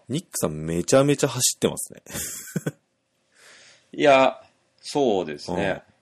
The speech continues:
Speaker 1: うん。
Speaker 2: あの、そう、えっと、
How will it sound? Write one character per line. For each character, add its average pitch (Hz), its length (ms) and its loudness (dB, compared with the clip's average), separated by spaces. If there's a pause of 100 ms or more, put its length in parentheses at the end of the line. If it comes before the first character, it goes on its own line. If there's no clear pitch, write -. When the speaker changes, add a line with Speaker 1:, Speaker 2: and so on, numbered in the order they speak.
(120)
Speaker 1:
う - 40 -6
ん。 - 60 -2
Speaker 2:
あ 113 80 0
の、 117 500 -4 (960)
そ 101 420 0
う、 120 40 0
え 120 80 2
っ - 40 -8
と、 123 460 -4